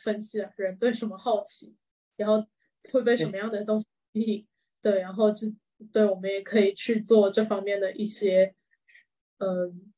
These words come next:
Speaker 1: 对，做这方面的一些设计，设计一些类似那种 clickbait 的，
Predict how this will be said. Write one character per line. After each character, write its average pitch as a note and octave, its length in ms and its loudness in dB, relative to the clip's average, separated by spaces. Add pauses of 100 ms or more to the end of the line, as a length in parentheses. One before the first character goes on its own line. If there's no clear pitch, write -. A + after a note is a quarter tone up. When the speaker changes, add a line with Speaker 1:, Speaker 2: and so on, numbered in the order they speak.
(280)
Speaker 1:
对， G3 280 6
做 A#3 180 6
这 B3 140 4
方 G#3+ 180 2
面 A3 160 8
的 G3 160 2 (420)
一 A3+ 100 -2
些 G#3+ 160 4
设 G#3+ 280 4
计， - 320 -14 (320)
设 C#4 260 6
计 A#3 180 2
一 A#3 120 4
些 A3 260 8
类 A#3 260 8
似 A#3 160 -8
那 A#3 120 2
种 G3+ 240 0
clickbait A3 560 0
的， - 260 -8